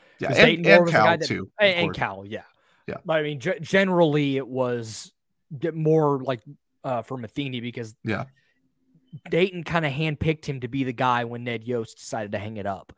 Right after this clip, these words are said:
Speaker 2: And that was obvious when he, when they brought him in in twenty nineteen as a,
Speaker 1: Yeah.
Speaker 2: you know, assistant director of baseball ops or what-, whatever his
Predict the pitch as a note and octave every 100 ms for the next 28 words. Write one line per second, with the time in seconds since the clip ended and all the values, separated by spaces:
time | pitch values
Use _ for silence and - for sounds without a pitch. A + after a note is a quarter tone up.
0 | _ _ C3 C#3+ C#3 C3 B2 B2 B2+ B2
1 | - B2+ A#2+ B2+ A#2+ A2+ C#3+ C3 C3 B2
2 | B2 A#2 C3+ B2+ B2 B2 A#2 - B2 A#2
3 | A2+ A2+ C3+ B2+ A#2 A2 G#2+ G#2 G2+ -
4 | _ - B2 B2 - - D3+ - C#3+ B2+
5 | C3 B2 C3 A#2 A2+ - G#2+ F#2+ - A#2
6 | C#3+ D#3+ E3 E3+ E3+ D#3+ D3 C#3 B2+ -